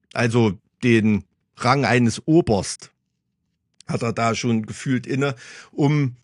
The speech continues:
nicht gefühlt inne, ich weiß nicht, wie es damals hieß, ähm, es war, hat, war was, was einem Oberst entsprechen würde heutzutage. Und, ähm,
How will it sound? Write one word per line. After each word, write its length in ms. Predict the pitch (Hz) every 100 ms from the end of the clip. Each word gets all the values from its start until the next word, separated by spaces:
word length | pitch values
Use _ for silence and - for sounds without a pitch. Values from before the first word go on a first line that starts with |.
| _ _
nicht 220 | 147 -
gefühlt 420 | 123 - 170 185 156
inne, 380 | 156 160 151 -
ich 200 | 123 -
weiß 260 | 139 170
nicht, 140 | 160 123
wie 60 |
es 100 | 156
damals 480 | - 151 147 139 -
hieß, 440 | - 185 196 - 98
ähm, 540 | 160 156 156 147 123 - _ -
es 280 | 147 127 127
war, 380 | 143 139 131
hat, 220 | 135 139 127
war 500 | 120 127 107 135 143
was, 200 | 135 -
was 140 | 135
einem 100 | 135
Oberst 460 | 113 156 143 120 -
entsprechen 580 | 123 - - 123 123 110
würde 260 | 117 131
heutzutage. 680 | 113 120 - 117 117 127 127 - - - - _ _
Und, 440 | 156 156 151 - -
ähm, 580 | 147 143 143 139 131